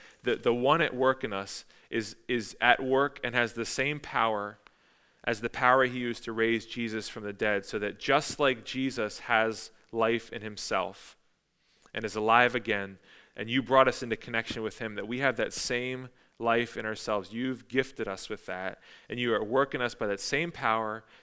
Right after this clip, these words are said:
to bring about very great things. You're not done in this city. You're not done in this church. You're not done in Wis or in Frankfurt or in West Philly or South Philly. Um,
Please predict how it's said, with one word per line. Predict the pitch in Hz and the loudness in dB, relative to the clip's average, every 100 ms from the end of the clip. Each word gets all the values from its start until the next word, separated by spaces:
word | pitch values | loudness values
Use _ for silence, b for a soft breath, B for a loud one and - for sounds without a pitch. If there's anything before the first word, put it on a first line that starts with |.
| - | -14
to | 117 | -2
bring | 123 123 | 0 2
about | 117 104 98 | 4 2 2
very | 123 139 156 | 4 4 4
great | 131 139 - | 2 2 2
things. | - 104 104 104 | -6 -6 -6 -4
You're | 120 | 0
not | 127 120 | 0 2
done | 131 123 | 0 0
in | |
this | 107 - | -4 -6
city. | - 127 151 170 - _ B B B | -2 -2 -2 -6 -16 _ B B B
You're | 117 | -2
not | 117 | 0
done | 127 117 | 0 -2
in | |
this | 98 - | -6 -8
church. | - - 127 147 - 127 | -8 -2 0 0 -6 -6
You're | 120 | -6
not | 107 | -2
done | 113 | -4
in | 98 95 | -4 -2
Wis | 113 135 - - - | 2 2 0 -10 -12
or | 90 | -14
in | 87 | -14
Frankfurt | - 139 143 - 147 147 - | 2 4 4 -2 -4 -4 -6
or | 98 87 | -12 -6
in | |
West | 104 135 - | 0 0 0
Philly | - 143 139 | -2 -2 -2
or | 113 | -4
South | - 123 123 - | -2 2 2 -2
Philly. | 135 131 131 127 B B B B B | -6 -4 -4 -8 B B B B B
Um, | - 98 92 - | -10 -8 -10 -14